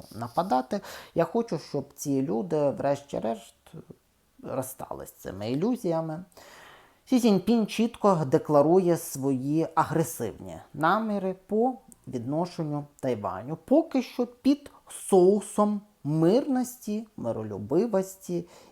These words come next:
і шляхом вирішення цього питання в політичному контексті. Але ми поки що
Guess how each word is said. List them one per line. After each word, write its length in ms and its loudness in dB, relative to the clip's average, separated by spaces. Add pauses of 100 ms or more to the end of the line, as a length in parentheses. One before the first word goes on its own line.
(140)
і 260 -2 (420)
шляхом 680 0 (380)
вирішення 720 0 (100)
цього 200 0
питання 540 0
в 160 -10
політичному 880 0 (320)
контексті. 760 -12 (260)
Але 300 6
ми 220 2
поки 380 2
що 340 -2